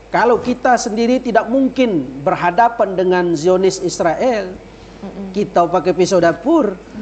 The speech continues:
Speaker 1: <laughs> mereka pakai
Speaker 2: Senjata
Speaker 1: senjata
Speaker 2: canggih,
Speaker 1: meriam kan,
Speaker 2: iya.
Speaker 1: bukan meriam Belina ya.
Speaker 2: Eh, bukan, <laughs> itu artis, Guru.
Speaker 1: Ah, jadi walaupun kita menggunakan cara kita ya tidak membeli brand-brand,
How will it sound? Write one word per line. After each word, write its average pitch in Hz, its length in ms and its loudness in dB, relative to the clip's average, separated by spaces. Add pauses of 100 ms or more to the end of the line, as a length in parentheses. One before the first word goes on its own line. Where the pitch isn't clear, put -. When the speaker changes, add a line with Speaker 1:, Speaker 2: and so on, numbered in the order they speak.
(460)
Speaker 1:
<laughs> - 680 -8
mereka 185 460 2
pakai 185 560 0
Speaker 2:
Senjata 226 420 0
Speaker 1:
senjata 202 500 2 (140)
Speaker 2:
canggih, 202 300 -2
Speaker 1:
meriam 214 480 2
kan, 202 240 0
Speaker 2:
iya. 240 80 0
Speaker 1:
bukan 170 240 -2
meriam 170 300 0
Belina 202 400 0
ya. 208 140 0 (100)
Speaker 2:
Eh, 294 100 -4
bukan, 226 340 -4 (140)
<laughs> - 80 -
itu 269 160 2
artis, 277 480 0
Guru. 220 280 0 (840)
Speaker 1:
Ah, 143 640 -4
jadi 151 240 -2
walaupun 185 480 2
kita 214 400 0
menggunakan 165 720 2 (840)
cara 170 380 0
kita 202 480 0
ya 175 160 0
tidak 170 480 -2
membeli 165 480 2
brand-brand, 160 800 2